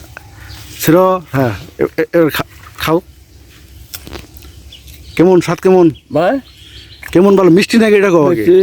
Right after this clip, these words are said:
Speaker 1: মিষ্টি? সবাই পছন্দ করবো? দেখে কিন্তু বুদ্ধি প্রতিবন্ধী, আসলে ও ভালো মন্দ বোঝে না অতটা, তারপরেও খেয়ে বলতেছে। যাই হোক,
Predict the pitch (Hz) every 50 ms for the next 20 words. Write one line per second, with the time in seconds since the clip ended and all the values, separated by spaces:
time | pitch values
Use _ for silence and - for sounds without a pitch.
0 | 180 175 - - - - - - 147 - - 214 214 202 170 147 - - - -
1 | - - - - - - - - 156 165 170 180 185 - 208 196 202 208 214 208
2 | 196 185 170 139 - - - - - - - - - _ _ - - - - -
3 | - - - - - - 139 143 139 160 156 160 165 165 165 156 156 175 165 160
4 | 180 160 175 156 180 175 165 160 156 147 139 - - 156 156 156 143 139 139 143
5 | 156 160 160 160 156 147 151 151 143 147 151 156 - 170 147 151 180 196 180 -
6 | 143 135 120 147 143 147 151 143 131 - - - - - 147 147 139 139 147 135
7 | 135 143 - - 135 175 190 - - - - - - - - - - - - -
8 | - 139 131 135 151 151